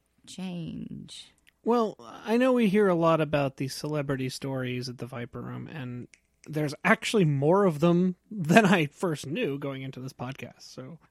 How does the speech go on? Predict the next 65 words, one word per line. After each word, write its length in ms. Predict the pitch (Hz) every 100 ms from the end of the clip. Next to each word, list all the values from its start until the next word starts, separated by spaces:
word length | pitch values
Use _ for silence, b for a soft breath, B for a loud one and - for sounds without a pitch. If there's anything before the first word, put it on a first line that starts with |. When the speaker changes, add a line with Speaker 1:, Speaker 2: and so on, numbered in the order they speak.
| -
Speaker 2:
credit 220 | 175 143
to 80 | 156
the 80 | 143
research 480 | 147 147 127 120 -
there. 440 | 127 160 127 117 -
I, 200 | 156 -
I'd 200 | 175 233
love 180 | 240 202
to 80 | 185
get 160 | 165
some 120 | 156 151
of 60 |
the 60 | 143
more 160 | 147
personal 400 | 143 185 - 104
stories. 400 | 151 131 110 135
You 160 | 139 160
and 80 | 160
I 100 | 151
both 260 | 139 165
have 200 | 156 139
experiences 800 | 139 - - - 120 165 - 127
there. 400 | 139 90 104 160 - b b b
You 100 | - 127
know, 60 |
I'm 80 | 127
sure 160 | - 151
the 80 | 135
share 280 | - 147 135
of 80 |
people 240 | - 147 135
who 80 | 139
live 160 | 135 135
in 100 | 135
Los 200 | 131 131
Angeles 460 | 135 131 135 135 131
or 140 | 147
maybe 280 | 151 156 147
have 140 | 139
come 200 | - 156
to 100 | 147
Los 180 | 147 131
Angeles 220 | 151 139
to 160 | - 151
go 300 | 127 175 233
to 140 | 165
that 180 | 139 127
venue 320 | 127 120 123 - B B
have 140 | 214
probably 160 | 240 277
have 80 | -
some 100 | 233
personal 300 | 240 - 240
stories 300 | 247 254 -
too. 320 | 277 185 127 _ 147
Um, 320 | 127 127 127
we'd 220 | 131 139
like 140 | 151 -
to, 280 | 143 139 131 _
you 80 | 127
know, 60 | - _ 143
like 160 | 143 170
to 60 |
hear 160 | 147 233
those. 420 | 135 160 247 -